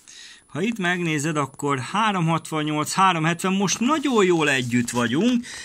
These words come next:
Az előbb nem így volt. Bánom, hogy ezt nem mutattam meg, és húsz kilohertzen még nagyobb lesz a különbség. Három hatvannégy, három ötvenkilenc,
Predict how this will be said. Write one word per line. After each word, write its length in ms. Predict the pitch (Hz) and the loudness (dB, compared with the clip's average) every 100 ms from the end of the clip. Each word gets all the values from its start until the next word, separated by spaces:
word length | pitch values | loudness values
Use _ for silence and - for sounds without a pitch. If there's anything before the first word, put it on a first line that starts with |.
| - | -12
Az 140 | - 131 | -4 0
előbb 260 | 226 175 | 2 2
nem 200 | 165 185 | 2 2
így 240 | 165 143 120 | 2 0 0
volt. 640 | 120 127 185 - - - _ _ _ _ _ - _ | 0 2 0 -4 -12 -14 _ _ _ _ _ -20 _
Bánom, 400 | - 165 165 139 | -2 0 2 2
hogy 160 | 127 123 | 0 0
ezt 180 | 120 127 | -2 -4
nem 140 | 123 | -2
mutattam 640 | 123 120 117 117 - 110 110 | -2 -2 -4 -6 -8 -6 -4
meg, 300 | 113 147 147 | -4 -4 -4
és 160 | 120 | -6
húsz 220 | 135 123 | -8 -10
kilohertzen 640 | - 117 107 92 107 - 107 | -12 -10 -6 -6 -8 -10 -8
még 260 | 127 131 | -6 -4
nagyobb 260 | 123 117 117 | -4 -4 -4
lesz 220 | 127 - | -6 -6
a 120 | 117 | -8
különbség. 760 | - 131 117 117 - 135 160 160 - - - - - _ _ _ _ _ _ _ _ - - - | -8 -6 -6 -4 -4 -4 -6 -6 -16 -20 -20 -20 -20 _ _ _ _ _ _ _ _ -12 -10 -12
Három 440 | - 139 143 139 127 | -8 -4 -2 -2 -2
hatvannégy, 720 | 127 123 120 120 123 120 - | -4 -4 -4 -4 -2 -4 -6
három 520 | - 135 135 131 120 - | -2 0 0 -2 -6 -6
ötvenkilenc, 880 | 147 131 135 127 120 170 165 147 | -6 -6 -6 -4 -4 -2 -2 -2